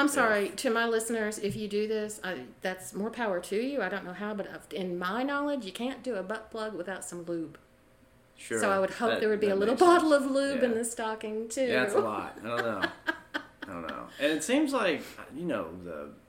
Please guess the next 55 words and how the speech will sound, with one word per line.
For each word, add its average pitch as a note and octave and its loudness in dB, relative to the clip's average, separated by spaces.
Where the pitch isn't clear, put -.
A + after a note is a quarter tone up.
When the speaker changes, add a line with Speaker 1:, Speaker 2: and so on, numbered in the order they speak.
Speaker 2:
so - -2
I A#2+ 4
looked, D3+ -2
I, F#2 -6
I A2 -6
was A2 -6
hearing A#2 -4
a E2 -8
comedian F#2 -8
say - -10
something F2 -12
the F2 -8
other F2 -8
day F2 -6
as E2+ -10
well F2+ -6
about E2+ -10
the F2 -6
age A2+ -4
gaps A2 0
and F#2+ -4
Speaker 1:
Yes. G2+ -4
Speaker 2:
who, G#2 -2
um, D#2 -10
you - -2
know, - 4
Speaker 1:
Remind D4+ 12
Speaker 2:
what's G#4+ 8
Speaker 1:
me A4 6
to G4 4
tell E4+ 2
my D#4+ 6
listeners C4+ 2
about A#3 0
our A3 2
age F3 0
gap F3 -4
when F3 -6
you're F3 -6
done E3+ -4
with D#3+ -10
this. B2+ -2
Speaker 2:
Okay. - -2
Speaker 1:
Go F#3+ 2
ahead. F3+ -8
Speaker 2:
Um, G#2+ -2
yeah, D3 2
with G2 -4
just, A2+ -6
like, F#2+ -4
their, E2 -6
you G#2+ -6
know, F2+ -6
generations G2 -4
and D#2+ -12